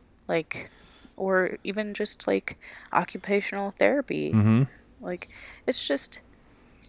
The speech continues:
Speaker 1: there are so many options to make the world, or make it, um, <laughs> make the world a better sp-,
Speaker 2: <laughs>
Speaker 1: place. But really, it's, there are opportunities to just make life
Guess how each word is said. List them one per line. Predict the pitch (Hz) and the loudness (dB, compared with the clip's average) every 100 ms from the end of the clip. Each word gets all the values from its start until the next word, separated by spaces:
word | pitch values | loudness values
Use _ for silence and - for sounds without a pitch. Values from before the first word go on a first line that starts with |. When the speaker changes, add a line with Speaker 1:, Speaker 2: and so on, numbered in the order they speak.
| - - - | -20 -20 -2
Speaker 1:
there | 254 269 | 2 2
are | |
so | - 294 | 2 0
many | 302 262 | 0 0
options | 196 196 - 196 175 170 - | 0 0 -2 -4 -6 -2 -2
to | - 180 170 | -2 -4 -4
make | 165 160 165 - - - - _ _ _ - - - - 175 - | -6 -4 -4 -6 -12 -16 -20 _ _ _ -20 -20 -20 -20 -20 -6
the | 175 160 | -4 -2
world, | 156 156 151 156 156 156 156 - - - 165 | -4 -6 -2 -2 0 -2 -6 -12 -20 -10 -6
or | 160 | -4
make | 156 160 | -4 -4
it, | - - - _ _ _ _ - - 175 | -4 -4 -10 _ _ _ _ -20 -16 -8
um, | 170 - 190 185 _ _ _ _ _ | -6 -6 -10 -16 _ _ _ _ _
<laughs> | - - - - - | -20 -18 -12 -10 -8
make | 208 262 269 | -2 0 0
the | 220 | -2
world | 208 226 214 | 0 0 0
a | |
better | 190 185 208 | 4 6 6
sp-, | 208 - | 2 0
Speaker 2:
<laughs> | - | 0
Speaker 1:
place. | 202 208 | 2 2
But | - 196 - | 0 -2 -4
really, | 240 247 233 | 0 2 2
it's, | - 196 - - - - - - | -2 -6 -8 -16 -16 -18 -10 -2
there | 196 196 | 0 2
are | 208 | 2
opportunities | 208 202 190 180 175 - | 0 -6 -6 -4 -4 -4
to | - 165 | -6 -6
just | 165 - | -8 -6
make | 156 - - | -6 -6 -2
life | 147 156 165 - | 2 2 0 -8